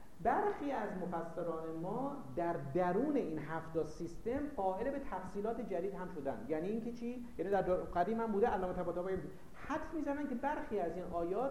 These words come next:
که یک آیه حساب شده می‌تونه یه پایان، یعنی این از خارج از اون هفت تا سیستمه. این نظر مرحوم علامه طباطبایی به اینجا برمیگرده، به مسئلهٔ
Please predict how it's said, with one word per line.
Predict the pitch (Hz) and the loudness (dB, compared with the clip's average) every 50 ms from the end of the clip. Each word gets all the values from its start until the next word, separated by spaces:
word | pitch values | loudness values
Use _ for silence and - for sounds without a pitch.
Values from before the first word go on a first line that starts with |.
| 277 - | 0 -2
که | - 165 170 156 151 147 160 240 | -2 -2 -2 -2 -2 0 4 4
یک | 277 - - | 4 4 4
آیه | - 160 160 156 160 156 156 | 2 2 4 4 4 4 2
حساب | 151 151 165 160 156 156 | 2 0 0 0 -2 -2
شده | - - 180 165 185 226 277 294 - - - - - | -4 -6 -4 0 2 2 2 2 -2 -6 -10 -8 -2
می‌تونه | 180 233 254 - 285 294 302 311 320 339 - - - - 180 | -2 -2 0 0 -2 -2 -2 -2 -4 -4 -8 -10 -10 -4 0
یه | 233 269 247 | 2 2 2
پایان، | - - 196 190 202 208 196 - - | 2 0 -2 -2 -2 -4 -4 -4 0
یعنی | 190 208 240 | 0 0 2
این | 277 302 - | 2 0 -2
از | - - | -2 -2
خارج | - - 208 214 226 254 240 190 | -2 0 2 4 4 4 6 6
از | 170 143 | 6 6
اون | 156 156 | 4 2
هفت | 147 - 151 151 151 - | 0 -2 -2 -4 0 0
تا | 160 135 | 0 0
سیستمه. | - - 127 - - 135 - 127 - | 0 -2 -4 -4 -4 -4 -4 -2 -4
این | 240 285 285 233 - - 156 175 | -2 -2 -4 -4 -6 -8 -4 -2
نظر | 180 165 165 170 160 | -2 0 4 4 4
مرحوم | 160 160 151 147 151 156 | 6 6 4 4 2 0
علامه | 156 143 139 143 143 143 | 0 0 0 -2 -2 -2
طباطبایی | 147 143 147 147 147 139 143 156 180 247 311 - - - - - - | -2 -2 -2 0 0 2 2 4 4 2 0 -2 -6 -10 -12 -4 -2
به | 175 | 0
اینجا | 165 156 131 135 | 0 2 4 4
برمیگرده، | 113 98 92 92 92 92 101 92 98 127 | 4 4 4 2 2 0 0 2 4 4
به | 170 175 | 4 4
مسئلهٔ | 180 175 170 - 165 160 175 190 214 226 233 233 | 4 2 0 -2 -2 -2 -2 0 2 4 2 2